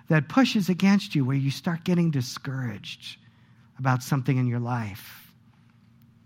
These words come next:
Maybe that's you here today. You're discouraged. And depression is kind of the continuation of this discouragement.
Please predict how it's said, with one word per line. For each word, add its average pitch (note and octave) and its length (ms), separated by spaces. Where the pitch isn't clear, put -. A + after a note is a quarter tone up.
Maybe D3+ 300
that's D3+ 300
you D#3+ 160
here C3 180
today. B2 300
You're A#2+ 160
discouraged. A2+ 840
And E3 80
depression E3 760
is E3 100
kind G3+ 240
of F3 100
the E3 60
continuation G3 880
of C3 120
this C3 140
discouragement. A#2+ 800